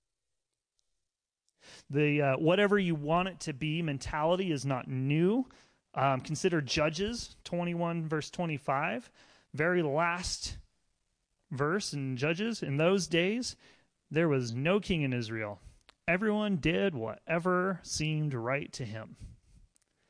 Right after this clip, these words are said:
Judges went through that. The children of Israel went through that off and on throughout history. This is nothing new to humankind. We have this desire to do what we want to do.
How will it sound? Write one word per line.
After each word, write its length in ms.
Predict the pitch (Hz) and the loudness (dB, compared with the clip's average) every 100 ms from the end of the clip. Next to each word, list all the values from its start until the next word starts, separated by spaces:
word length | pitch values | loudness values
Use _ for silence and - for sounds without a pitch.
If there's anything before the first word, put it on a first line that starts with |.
| _ _ _ | _ _ _
Judges 320 | - 156 170 | -4 -2 -2
went 160 | 160 175 | -4 -4
through 200 | 156 160 | -2 2
that. 320 | 165 165 - _ - _ - | 2 2 -2 _ -20 _ -10
The 220 | 131 123 | -6 -6
children 400 | - 151 147 131 | -2 0 0 2
of 80 | 147 | 0
Israel 260 | 147 147 | 0 0
went 160 | 143 135 | 0 -4
through 160 | 147 | -4
that 260 | 143 131 - | -2 -2 0
off 280 | 151 160 - | 2 2 2
and 120 | 135 | -2
on 320 | 135 165 170 | 2 2 2
throughout 280 | 165 131 120 | 0 -2 -2
history. 560 | - 185 - 202 196 196 - - | 0 0 0 -2 -2 -4 -12 -8
This 160 | 147 156 | -4 -2
is 100 | 139 | -2
nothing 360 | 165 151 131 | -2 -2 0
new 180 | 135 165 | 0 0
to 140 | 160 | 0
humankind. 600 | 147 160 139 - 143 165 | -4 -4 -4 -4 -4 -2
We 60 | 165 | 0
have 160 | 147 143 | -2 -4
this 140 | 135 | -6
desire 760 | 139 110 - 123 143 175 202 208 - - | -6 -4 -2 0 2 2 0 -4 -8 -2
to 100 | 143 | 2
do 180 | 143 | 2
what 240 | 147 143 117 | 2 0 0
we 160 | 175 | 2
want 280 | 185 170 175 | 2 0 -2
to 100 | - | -4
do. 320 | 170 160 - | -2 -2 -4